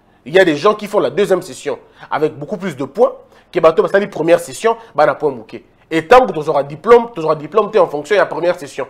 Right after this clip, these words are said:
On prend le diplôme en fonction, il y a résultat final. Donc ça, ce n'est qu'un détail. Donc si c'est qui coupe, bah, court, on a convenablement. Mais l'Unimba est commis université autonome. Motuna est dans l'Iboui.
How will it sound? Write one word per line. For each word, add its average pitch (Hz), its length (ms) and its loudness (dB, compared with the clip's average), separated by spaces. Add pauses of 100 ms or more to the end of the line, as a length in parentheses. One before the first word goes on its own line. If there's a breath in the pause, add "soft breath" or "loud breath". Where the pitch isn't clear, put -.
(180 soft breath)
On 139 100 -8
prend 196 160 2
le 170 100 2
diplôme 160 400 -2
en 123 180 -2
fonction, 165 400 -4 (200 loud breath)
il 131 80 -4
y - 20 -4
a 147 40 -2
résultat 143 320 0
final. 127 380 -8
Donc 185 200 4
ça, 208 100 -6
ce 208 100 -10
n'est 170 140 -6
qu'un - 140 -4
détail. 110 340 -10 (280 soft breath)
Donc 139 200 -10
si 196 100 -14
c'est 208 120 -4
qui 202 160 -10
coupe, 185 180 -12
bah, 139 160 0
court, 175 200 -6
on 139 120 -2
a 185 120 -2 (280 loud breath)
convenablement. 107 560 -6 (220 soft breath)
Mais 320 180 2
l'Unimba 277 680 2
est 214 160 4
commis 269 400 2 (340)
université 226 1000 0
autonome. 180 600 2 (1080 loud breath)
Motuna 277 460 6
est 226 40 10
dans 185 140 6
l'Iboui. 151 340 -6